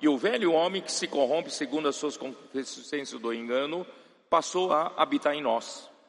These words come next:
Aí como funciona, irmãos, agora, depois que Deus nos regenerou,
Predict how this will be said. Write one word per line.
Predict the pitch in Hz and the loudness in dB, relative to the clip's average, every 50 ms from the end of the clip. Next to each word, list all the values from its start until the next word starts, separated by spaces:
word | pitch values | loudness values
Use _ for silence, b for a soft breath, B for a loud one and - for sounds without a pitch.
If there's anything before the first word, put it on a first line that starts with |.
| _ _ _ _ _ _ _ _ _ _ _ _ _ _ _ _ _ _ _ _ _ _ | _ _ _ _ _ _ _ _ _ _ _ _ _ _ _ _ _ _ _ _ _ _
Aí | - 160 180 247 269 | 4 4 6 4 4
como | - - 262 294 294 277 | 2 2 2 2 4 2
funciona, | 226 - 254 240 226 - - - 208 208 226 208 170 | 0 0 -2 -2 0 0 0 2 4 4 4 4 2
irmãos, | 143 135 131 131 123 123 | 0 0 0 0 2 2
agora, | 135 127 113 135 165 185 170 147 | 2 2 4 4 4 4 4 2
depois | 120 139 135 - - 220 208 - | 2 0 0 2 2 0 0 0
que | - 175 | -4 -4
Deus | 143 - 165 175 156 135 | -2 0 2 2 2 0
nos | 143 131 123 - | -2 -6 -4 -2
regenerou, | 151 156 135 139 143 117 107 107 110 147 196 180 - | -2 -2 0 -2 -2 -2 0 0 2 2 2 2 0